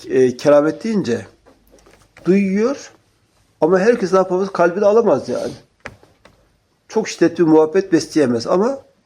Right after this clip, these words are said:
o isme karşı ne yapıyor? Kalbinde çok şiddetli bir muhabbeti duyuyor. Nazif Çelebi abi bu mübarek isim kalbimde yer tutmuş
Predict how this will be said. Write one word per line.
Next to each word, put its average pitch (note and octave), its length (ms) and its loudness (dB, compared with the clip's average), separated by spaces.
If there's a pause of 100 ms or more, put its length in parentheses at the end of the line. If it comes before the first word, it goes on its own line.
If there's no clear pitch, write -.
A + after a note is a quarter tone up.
(1000)
o G#3+ 120 6
isme G3 360 -2
karşı - 400 -6
ne F3+ 40 2
yapıyor? G3+ 340 -2
Kalbinde E3 400 0
çok G#3 160 -8
şiddetli D3 420 -4
bir E3+ 100 -2
muhabbeti D3+ 540 0
duyuyor. B2+ 380 2 (2000)
Nazif C#3 280 -2
Çelebi B2 340 0
abi A#2 320 -2 (160)
bu D#3+ 240 2 (840)
mübarek E3 400 2
isim C#3 240 -2
kalbimde D3 480 0
yer D#3+ 420 2
tutmuş - 480 -6